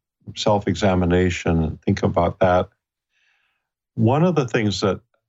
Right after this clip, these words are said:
I realized as I got older was how much I had let the institution of the church dominate my understanding of the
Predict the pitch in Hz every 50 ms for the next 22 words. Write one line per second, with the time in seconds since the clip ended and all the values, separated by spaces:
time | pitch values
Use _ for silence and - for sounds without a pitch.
0 | _ _ _ - - 104 107 101 95 113 123 127 113 95 87 85 82 80 78 -
1 | - - 92 92 82 101 95 92 87 95 92 92 92 - 101 98 101 107 104 104
2 | 90 82 80 76 76 - _ _ _ _ _ _ _ _ _ _ _ _ _ _
3 | _ _ - 101 101 92 - - - 123 123 131 135 127 113 110 104 98 - -
4 | - - - 98 101 104 107 101 95 107 101 92 90 92 - _ _ _ _ _
5 | - 98 95 107 117 113 - _ _ _ - 107 107 101 113 117 113 113 113 -
6 | - 101 - - - 120 117 113 - 110 101 95 87 85 90 85 - - - 101
7 | 101 101 104 - - - - - _ _ _ _ _ _ _ _ _ _ _ _
8 | _ _ _ _ _ - 95 104 98 101 107 110 117 110 101 95 95 95 - -
9 | _ _ _ _ - 90 90 90 92 92 92 95 95 92 90 92 90 - - -
10 | 92 90 87 87 87 82 80 78 73 78